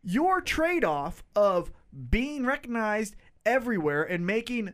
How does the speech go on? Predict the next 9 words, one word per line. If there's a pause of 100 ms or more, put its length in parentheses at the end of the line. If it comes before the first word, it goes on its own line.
a
gazillion
dollars (160)
and
banging
every
supermodel (200)
is
that